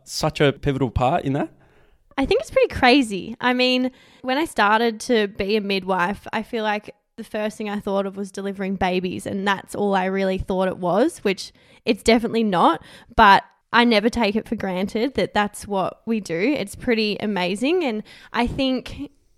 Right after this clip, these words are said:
Speaker 2: when you do it so frequently, sometimes you sort of forget that, but then when you talk to people, they're like, "Whoa, like, that's what you do? Like, you deliver a baby?" I'm like, "Yeah, I know." It just seems like the normal for me now because that's who I'm surrounded by. We're constantly bringing life into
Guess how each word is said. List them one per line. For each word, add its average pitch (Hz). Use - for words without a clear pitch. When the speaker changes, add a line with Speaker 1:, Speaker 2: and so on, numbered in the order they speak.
Speaker 2:
when 240
you 247
do 208
it -
so 247
frequently, 208
sometimes 208
you 214
sort 202
of 202
forget 190
that, 339
but -
then 254
when 277
you 240
talk 233
to 240
people, 220
they're 220
like, 214
"Whoa, 302
like, 208
that's 311
what 302
you 240
do? 226
Like, 294
you 254
deliver 254
a 247
baby?" 233
I'm 311
like, 339
"Yeah, 302
I 240
know." 262
It 247
just 320
seems 339
like 311
the 285
normal 302
for 254
me 202
now 190
because 233
that's 220
who 262
I'm 226
surrounded 220
by. 180
We're 190
constantly 208
bringing 196
life 196
into 220